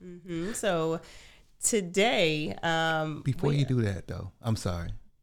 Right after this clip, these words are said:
Speaker 2: 'cause I didn't tell you this. I was just thinking on my top of my head.
Speaker 1: What?
Speaker 2: So, like, you know, I mean, like, I'm an introvert, right?
Speaker 1: Mm-hmm.
Speaker 2: And our daughter, right,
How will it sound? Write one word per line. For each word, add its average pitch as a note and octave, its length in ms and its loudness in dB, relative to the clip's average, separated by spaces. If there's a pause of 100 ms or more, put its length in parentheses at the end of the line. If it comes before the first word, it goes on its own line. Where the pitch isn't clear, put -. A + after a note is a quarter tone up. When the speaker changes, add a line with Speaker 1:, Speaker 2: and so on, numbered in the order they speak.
(240)
Speaker 2:
'cause G#2 140 2
I G2 100 6
didn't F#2 180 2
tell F2+ 140 0
you F2 140 0
this. F#2 140 -2
I G#2 100 4
was G2 80 4
just F#2 120 0
thinking F#2+ 200 2
on F#2 100 0
my F#2 120 0
top F#2 180 -4
of F2+ 80 -8
my F#2 100 -4
head. F2+ 320 -2 (100)
Speaker 1:
What? F3+ 260 -12 (160)
Speaker 2:
So, A3+ 160 10
like, F#3 280 10
you F3+ 80 4
know, C#3+ 160 10
I C#3 100 10
mean, A#2+ 380 8 (100)
like, G#2+ 280 4 (520)
I'm D#3 160 10
an C#3 80 10
introvert, G#2 520 4
right? F#2 220 -4 (720)
Speaker 1:
Mm-hmm. F3+ 320 -8
Speaker 2:
And A2+ 280 4
our A2+ 160 4
daughter, A#2+ 640 10 (300)
right, G2 320 -2